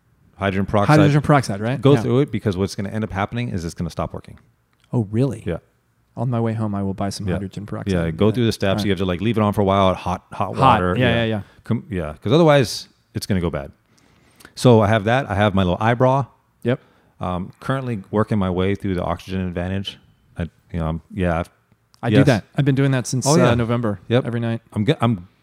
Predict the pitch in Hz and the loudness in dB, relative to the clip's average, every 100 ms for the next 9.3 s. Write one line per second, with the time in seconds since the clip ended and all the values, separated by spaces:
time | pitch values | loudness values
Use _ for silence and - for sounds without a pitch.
0 | _ _ _ - 101 87 110 123 117 95 | _ _ _ -8 -6 0 2 2 2 -2
1 | 87 73 82 - 87 85 82 85 80 90 | -4 -4 -6 -6 -4 -2 -4 -4 -8 -4
2 | 85 78 - 80 - 78 78 80 _ 127 | -4 -4 -6 -12 -12 -12 -12 -14 _ -6
3 | - 127 123 - _ - 110 - 104 98 | -2 -2 -2 -12 _ -8 -8 -6 -10 -10
4 | 98 92 - - _ _ 85 85 147 156 | -12 -12 -14 -16 _ _ -4 0 2 2
5 | 143 156 - 190 180 165 147 139 131 135 | 2 2 2 4 6 4 2 -2 -4 -6
6 | 135 120 131 135 120 117 _ 123 - _ | -8 -8 -8 -8 -10 -12 _ -10 -10 _
7 | _ _ _ _ _ _ _ - 127 - | _ _ _ _ _ _ _ -6 -6 0
8 | 135 131 113 131 135 - 143 147 127 120 | 2 2 0 -2 -2 -4 -6 -6 -6 -4
9 | 131 151 - | -6 -8 -16